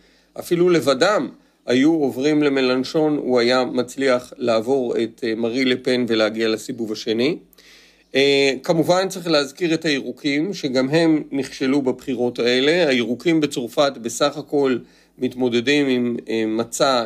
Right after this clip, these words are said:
יחסית שמאלי למפלגות ירוקות, אה, והם, אה,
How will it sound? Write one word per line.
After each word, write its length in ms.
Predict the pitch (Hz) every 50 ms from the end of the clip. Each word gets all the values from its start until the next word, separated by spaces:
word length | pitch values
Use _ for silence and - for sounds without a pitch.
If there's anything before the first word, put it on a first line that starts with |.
| - -
יחסית 600 | - 120 120 - - 120 - - 165 151 131 -
שמאלי 680 | - - - 147 135 120 120 123 131 143 156 175 - -
למפלגות 680 | 131 135 131 135 139 - - 151 139 131 151 151 151 160
ירוקות, 640 | 160 147 139 147 143 - 180 170 180 214 214 - - _ _ _ - - - - _ _ _ -
אה, 640 | - 123 123 123 123 123 123 123 123 123 113 113 117 107 110 -
והם, 1080 | 127 127 127 127 127 127 123 123 120 123 117 113 - _ - - 139 143 143 143 135
אה, 220 | 131 127 123 123